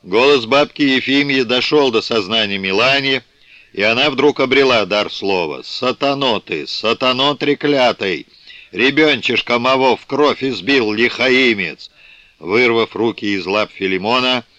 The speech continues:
Мелания царапнула его по пунцовому лицу своими черноземными ногтями,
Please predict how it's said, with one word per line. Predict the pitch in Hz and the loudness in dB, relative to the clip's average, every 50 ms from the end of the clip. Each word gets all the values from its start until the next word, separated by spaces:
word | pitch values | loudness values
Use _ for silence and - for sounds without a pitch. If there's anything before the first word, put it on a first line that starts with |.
| - - - - - - - - | -20 -20 -20 -20 -20 -20 -20 -10
Мелания | 92 98 104 104 113 117 120 117 117 113 | -6 -2 0 2 2 2 2 0 -2 -4
царапнула | - - 117 113 117 123 127 123 117 - 104 113 110 107 | -4 -4 -2 0 0 2 2 0 0 -2 -4 -4 -2 0
его | 107 107 107 104 107 107 95 | 2 2 2 2 2 0 0
по | - 101 95 | -2 -6 -8
пунцовому | - 110 107 95 - - 113 110 104 104 101 101 98 | -6 -8 -10 -6 -2 0 2 2 2 2 0 -2 -2
лицу | 98 92 90 - - 127 131 131 | -2 -2 -4 -4 -2 0 0 0
своими | 113 - 113 117 117 117 117 117 117 | 0 -2 0 0 2 2 0 0 -2
черноземными | 101 - 113 110 107 110 113 113 92 101 110 113 107 107 107 107 107 104 | -4 -2 -2 -2 0 0 -2 -2 0 0 0 0 0 -2 -6 -6 -6 -4
ногтями, | 107 107 110 - - 98 95 104 110 113 110 107 104 104 98 | -4 -6 -6 -8 -6 -4 -2 0 0 0 0 0 -2 -4 -4